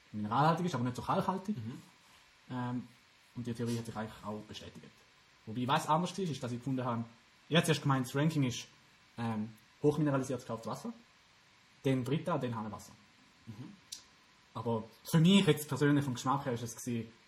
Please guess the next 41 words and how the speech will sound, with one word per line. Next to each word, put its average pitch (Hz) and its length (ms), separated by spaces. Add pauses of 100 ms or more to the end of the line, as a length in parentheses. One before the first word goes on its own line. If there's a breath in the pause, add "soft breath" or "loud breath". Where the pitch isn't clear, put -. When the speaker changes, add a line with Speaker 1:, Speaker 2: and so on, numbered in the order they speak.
(420)
Speaker 2:
Brita? 117 120
Speaker 1:
kauft 131 300 (480)
Hane 117 280
Brita. 107 360 (100)
Also 101 140
das 101 80
ist 101 60
wirklich 104 180
das - 60
Schlechteste. - 420
Speaker 2:
Ah, - 100
okay, 1047 180 (220)
ah, 123 40
okay. 117 200 (220)
Speaker 1:
Also 117 160
es 107 80
ist 131 40
wie 127 40
so 127 200
der 120 100
Kaffee, 127 260 (120)
also 131 160 (380 loud breath)
es 131 80
ist 147 60
noch 170 60
speziell, 147 340
ich 123 80
weiss 127 120
nicht, 135 120
ob, 123 60 (140)
ob, 117 60 (200)
ob 120 140
du, 120 220 (180)
äh, 123 120
schon 120 140
viel 123 180
verschiedene 120 380
Wasser 117 240
getrunken 135 260
hast 120 160
und 110 140